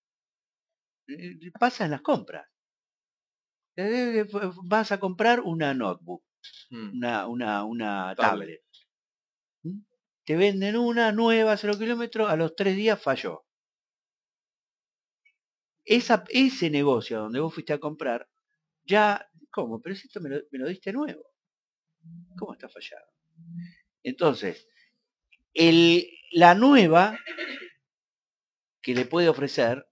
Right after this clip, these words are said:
Speaker 1: a cambio ya no es,
Speaker 2: No es lo mismo
Speaker 1: no es
Speaker 2: que
Speaker 1: lo mismo,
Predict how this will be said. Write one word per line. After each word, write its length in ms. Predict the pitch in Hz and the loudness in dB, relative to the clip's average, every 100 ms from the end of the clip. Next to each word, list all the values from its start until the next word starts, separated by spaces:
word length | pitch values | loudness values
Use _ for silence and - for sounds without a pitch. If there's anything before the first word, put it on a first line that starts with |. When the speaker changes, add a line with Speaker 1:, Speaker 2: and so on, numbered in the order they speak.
| - | -12
Speaker 1:
a 80 | 117 | -4
cambio 540 | 139 110 110 120 131 - _ _ _ _ _ | -4 -4 -6 -8 -8 -12 _ _ _ _ _
ya 240 | - 214 226 | -4 0 0
no 240 | 214 214 | -2 -2
es, 400 | 214 139 - - 202 | -2 -4 -8 -18 -18
Speaker 2:
No 160 | 247 | -14
es 40 | 277 | -10
lo 80 | |
mismo 260 | 135 139 127 | -8 -8 -6
Speaker 1:
no 80 | 202 | -2
es 80 | 196 | 2
Speaker 2:
que 40 | |
Speaker 1:
lo 120 | 180 | 2
mismo, 540 | 160 131 101 101 95 | 2 0 -2 -10 -12